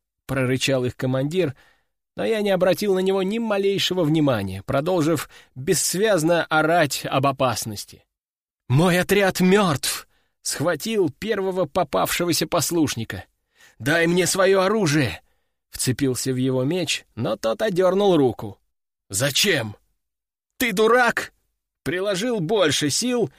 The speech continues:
и все же отобрал оружие. «Все, бегом, скорее! Теперь нужно собрать больше сил!» «Но я же...» Замялся теперь уже безоружный мужчина и посмотрел на своего командира. «Ты не слышал его?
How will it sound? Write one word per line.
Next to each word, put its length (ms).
и 120
все 300
же 160
отобрал 720
оружие. 520
«Все, 260
бегом, 560
скорее! 640
Теперь 340
нужно 320
собрать 400
больше 400
сил!» 440
«Но 180
я 260
же...» 380
Замялся 600
теперь 280
уже 180
безоружный 720
мужчина 640
и 80
посмотрел 640
на 120
своего 380
командира. 680
«Ты 180
не 160
слышал 540
его? 480